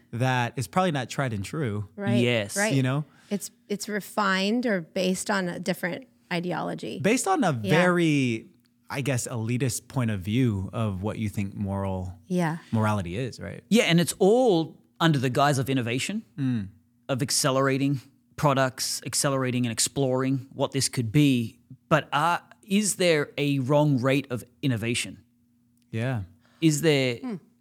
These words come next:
Speaker 3: too much innovation? Or is there too much acceleration where we don't have the stop gaps in to go,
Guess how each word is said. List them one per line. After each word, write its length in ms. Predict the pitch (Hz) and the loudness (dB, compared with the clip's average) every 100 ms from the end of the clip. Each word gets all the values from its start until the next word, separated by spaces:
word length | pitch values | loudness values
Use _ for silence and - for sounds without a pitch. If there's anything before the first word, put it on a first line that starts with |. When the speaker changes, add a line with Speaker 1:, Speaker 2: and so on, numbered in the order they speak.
| - | -4
Speaker 3:
too 220 | - 214 | 4 4
much 220 | 170 - | 4 0
innovation? 600 | 135 110 107 107 - 95 98 _ _ _ _ | -2 -2 -6 -8 -10 -12 -18 _ _ _ _
Or 280 | - 143 131 | -4 0 0
is 120 | 139 117 | 0 0
there 120 | 127 | -2
too 300 | - - 226 | -2 2 2
much 180 | 190 - | 2 -2
acceleration 600 | 123 135 120 120 117 135 | -4 -2 -2 -2 0 0
where 100 | 131 | 2
we 80 | 127 | 2
don't 120 | 143 | 0
have 100 | 135 | 0
the 80 | 117 | -2
stop 380 | - 160 165 147 | 0 2 0 0
gaps 340 | 131 110 - | -2 -2 -4
in 160 | 120 113 | -2 -2
to 60 | |
go, 220 | 110 120 | -4 -4